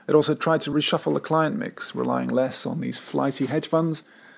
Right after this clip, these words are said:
and a bit more on steady as she goes people like pimco, and so on. Also tried to build up the flow business within fic. That's asking every investment banker on their rounds to drop by the C F O's office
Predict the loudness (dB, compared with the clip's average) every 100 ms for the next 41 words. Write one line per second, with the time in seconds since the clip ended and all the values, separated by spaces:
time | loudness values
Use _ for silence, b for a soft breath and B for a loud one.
0 | -2 2 4 4 4 4 4 2 0 -2
1 | -2 -2 -4 0 2 4 4 4 0 0
2 | 0 0 -2 -2 -2 -2 -6 -4 -2 0
3 | 0 0 -2 -6 -18 _ -4 -2 2 2
4 | 4 4 2 2 2 4 4 4 2 0
5 | -4 2 4 6 4 -2 -4 -6 -4 -2
6 | -2 -4 -4 -6 -4 -6 -4 -4 -2 0
7 | 2 2 2 2 0 -2 -4 0 0 0
8 | -2 0 0 0 2 2 0 -4 -6 0
9 | 0 0 -6 -4 -4 -2 0 -2 -2 -4
10 | -6 -8